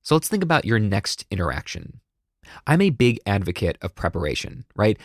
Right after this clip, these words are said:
My TEDx coaching clients memorize their speeches word for word, to, to much grumbling, by the way.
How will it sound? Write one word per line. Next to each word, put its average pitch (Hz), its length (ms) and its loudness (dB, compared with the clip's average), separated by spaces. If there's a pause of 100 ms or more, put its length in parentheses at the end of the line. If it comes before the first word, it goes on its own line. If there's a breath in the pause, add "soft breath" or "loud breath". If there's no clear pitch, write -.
(100)
My 131 160 2
TEDx 123 400 -2
coaching 107 320 2
clients 120 420 -2
memorize 110 440 2
their 98 100 2
speeches 104 500 -2 (140)
word 98 460 4 (160)
for - 180 0
word, 80 320 0 (220 loud breath)
to, 147 320 6
to 143 120 6
much 127 300 2
grumbling, 92 640 2
by 87 140 4
the 76 100 2
way. 57 300 -4